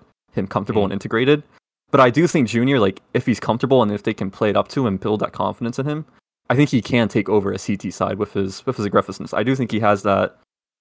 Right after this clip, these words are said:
Speaker 1: he has that in him if he can build that up. 'Cause, and I, and this, and I think it's a good environment for him because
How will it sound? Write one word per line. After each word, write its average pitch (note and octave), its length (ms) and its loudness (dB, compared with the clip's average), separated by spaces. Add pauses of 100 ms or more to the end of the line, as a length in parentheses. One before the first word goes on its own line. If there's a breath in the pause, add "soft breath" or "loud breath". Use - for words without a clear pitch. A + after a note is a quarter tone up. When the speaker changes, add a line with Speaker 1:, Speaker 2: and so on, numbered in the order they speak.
(300)
Speaker 1:
he D#3 100 4
has D#3+ 180 6
that C#3 180 4
in B2+ 120 2
him G#2 160 0
if A2+ 120 -2
he A#2 120 2
can G2+ 120 -4
build G#2 180 2
that G2+ 140 2
up. G#2 220 -2 (300)
'Cause, A#2+ 220 2
and C3 160 2
I, A#2 460 4
and C3 120 0
this, - 420 -2 (180)
and C3+ 80 2
I B2+ 60 6
think F#3+ 180 2
it's - 140 0
a - 20 -2
good B2 140 4
environment A2 360 2
for G#2+ 100 -8
him G#2 100 -4
because G2+ 500 -4